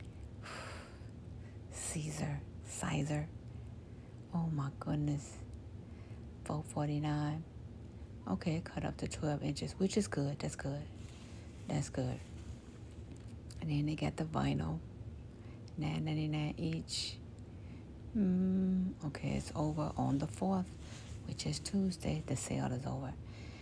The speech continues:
I got this, uh, Silhouette Cameo Pro. Never used it. I would sell it, but the hubby bought it for me. Uh, uh, I might just ask him, "Can I sell it?"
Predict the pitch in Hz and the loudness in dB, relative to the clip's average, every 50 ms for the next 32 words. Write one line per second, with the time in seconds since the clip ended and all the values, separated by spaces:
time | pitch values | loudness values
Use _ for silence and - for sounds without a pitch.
0 | - - - - - - - 156 160 - - 123 131 - - - 131 139 - - | -10 -10 -10 -10 -10 -2 2 2 2 2 2 2 2 2 2 0 0 0 0 -4
1 | - - - - 127 131 135 131 - - - 160 147 143 143 143 139 139 - - | -6 -2 -2 0 0 0 -2 -2 -4 -2 0 2 2 4 4 6 4 4 2 0
2 | - - - - - - - - 135 131 - - - - - 165 170 175 - - | -2 0 0 2 4 4 4 4 4 2 0 0 2 4 4 4 4 2 -2 -6
3 | - - - - - - - - - - - - - - - - - - - - | -10 -10 -10 -10 -10 -10 -10 -10 -10 -8 -8 -8 -8 -8 -10 -10 -10 -10 -10 -10
4 | - - - - - - - - - - - 170 170 170 - 160 139 135 131 131 | -10 -10 -10 -10 -10 -10 -10 -10 -6 2 4 6 6 6 6 6 6 8 6 6
5 | 127 131 - 139 135 - - - - - - - - - - - 147 143 143 156 | 4 2 2 0 0 0 0 -4 -6 -6 -6 -8 -8 -8 -2 4 4 4 6 4
6 | 175 170 160 147 - - - 147 139 135 127 120 - - - - - - - - | 2 2 2 2 0 2 2 4 4 4 4 2 0 -2 -8 -8 -8 -8 -8 -8
7 | - - - 139 - - 131 123 139 139 139 123 123 123 127 123 123 127 - - | -6 -2 -2 -2 2 4 4 4 6 6 6 6 6 6 6 4 4 4 2 0
8 | 113 113 - - - - - - - - - - - - - - - - - - | 0 0 0 -2 -4 -6 -8 -8 -8 -8 -8 -10 -10 -10 -10 -12 -10 -4 0 2
9 | 135 131 127 127 131 135 - - - - - - - - - - - - - - | 4 4 4 4 2 0 -2 -4 -6 -6 -6 -6 -8 -8 -8 -8 -8 -6 -2 0
10 | 156 143 143 139 139 139 143 - - - - - - - 151 143 139 139 135 - | 4 4 6 6 6 4 2 -2 -6 -10 -8 -6 -2 2 2 4 4 4 4 4
11 | 131 - - 127 131 131 - - 120 123 - 123 120 117 117 - - 120 120 - | 2 4 4 2 2 2 2 2 0 2 4 4 4 4 2 2 0 0 0 0
12 | - - - - - - - - - - - - - - - - - | -2 -4 -6 -6 -6 -8 -8 -8 -8 -8 -8 -8 -8 -8 -8 -8 -8